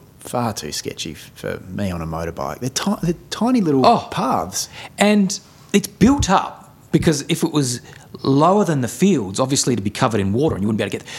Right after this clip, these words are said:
Speaker 2: so it's about three to four feet above the rice paddies.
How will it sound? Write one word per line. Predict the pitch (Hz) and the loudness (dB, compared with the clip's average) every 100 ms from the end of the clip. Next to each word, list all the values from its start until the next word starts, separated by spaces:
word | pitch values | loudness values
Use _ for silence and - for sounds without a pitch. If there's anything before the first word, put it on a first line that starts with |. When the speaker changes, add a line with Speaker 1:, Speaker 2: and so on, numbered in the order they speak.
| - | -2
Speaker 2:
so | - 160 | 2 2
it's | - | 2
about | 151 190 254 - | 0 0 0 -4
three | - - 156 | -4 0 2
to | 147 | 0
four | - 135 98 | 0 -2 -2
feet | - - 143 110 - | 0 2 2 -2 -4
above | 117 107 - 147 143 123 | -6 -2 2 4 4 0
the | 113 | 2
rice | 117 156 | 2 2
paddies. | - - - - 190 | -2 -10 -10 -8 -6